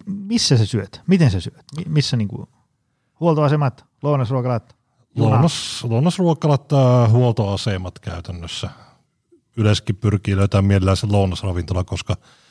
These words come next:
Speaker 2: tai sitten tietyt tämmöiset huoltoasemat, missä on hyvä salaattipöytä, että saa sinne vähän enemmän sitä laitettua sitä salaattia, että ei tule ehkä sitä kaikista rasvasinta ruokaa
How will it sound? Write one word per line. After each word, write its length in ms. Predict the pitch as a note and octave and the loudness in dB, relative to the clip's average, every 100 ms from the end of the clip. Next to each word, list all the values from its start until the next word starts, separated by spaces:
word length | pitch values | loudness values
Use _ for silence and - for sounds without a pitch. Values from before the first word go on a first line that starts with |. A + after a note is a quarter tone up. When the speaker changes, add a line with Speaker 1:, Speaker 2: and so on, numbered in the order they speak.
| - - - _ | -20 -20 -20 _
Speaker 2:
tai 160 | - F2+ | -2 -2
sitten 280 | G2 - F#2 | 0 -2 2
tietyt 340 | G2+ F#2 F#2 | 2 2 -2
tämmöiset 400 | F#2 F2+ F2 - F#2 | -4 -4 -4 -2 0
huoltoasemat, 500 | G#2 F#2+ F#2+ F2+ F2 | 2 2 2 0 -2
missä 280 | F#2 E2+ G#2 | -2 -2 2
on 60 | F#2 | 2
hyvä 160 | F#2+ | 2
salaattipöytä, 720 | F#2+ G2 F#2 G2 - F#2+ F#2 | 2 2 0 -2 -2 -2 -2
että 120 | F2 | -6
saa 140 | - F2+ | -4 -2
sinne 280 | G2+ F#2 F2+ | -2 -2 0
vähän 220 | F#2+ G2 | 2 2
enemmän 280 | F#2+ F#2 F2 | 2 0 -2
sitä 220 | - G2+ | 0 2
laitettua 420 | G2 F2+ - F2 | 2 0 -4 -6
sitä 140 | - | -4
salaattia, 420 | F#2+ F#2+ F2 - F#2+ | -2 0 -2 -4 -6
että 120 | F#2+ | -4
ei 80 | F#2+ | -4
tule 220 | G2 F#2+ | -2 -2
ehkä 160 | - | -2
sitä 140 | - G#2 | -2 -2
kaikista 260 | F#2+ - | -2 0
rasvasinta 460 | A#2+ A#2 - F#2 G#2 | 2 2 0 -2 0
ruokaa 400 | F#2 F2 - E2+ | 0 -2 -4 -8